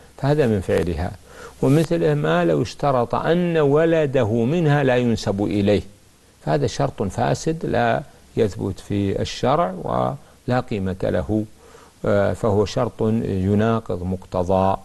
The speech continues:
آه، العقد، لكنه لا يؤدي إلى إفساد، آه، آه، العقد. النوع الثالث من أنواع الشروط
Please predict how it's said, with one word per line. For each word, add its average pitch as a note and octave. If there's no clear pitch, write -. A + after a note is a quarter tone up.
آه، G2
العقد، B2
لكنه B2+
لا G#2+
يؤدي F#2+
إلى G2
إفساد، G2
آه، F2+
آه، F#2
العقد. F#2+
النوع D#3
الثالث D#3+
من B2+
أنواع B2
الشروط C3